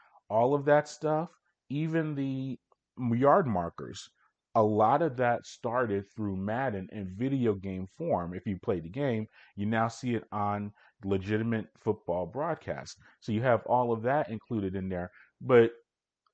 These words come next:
the game was played by everybody, every race, every gender,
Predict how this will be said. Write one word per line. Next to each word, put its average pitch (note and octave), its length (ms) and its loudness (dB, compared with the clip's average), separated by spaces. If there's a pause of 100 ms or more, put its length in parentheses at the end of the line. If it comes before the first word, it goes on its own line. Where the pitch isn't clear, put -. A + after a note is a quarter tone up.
(160)
the C3+ 120 0
game C3+ 280 4
was C#3 140 -2
played A#2+ 260 2
by G#2+ 180 6
everybody, F#2+ 560 2
every F#2+ 280 -2
race, A#2 520 0
every E2+ 280 -6
gender, C#3 600 0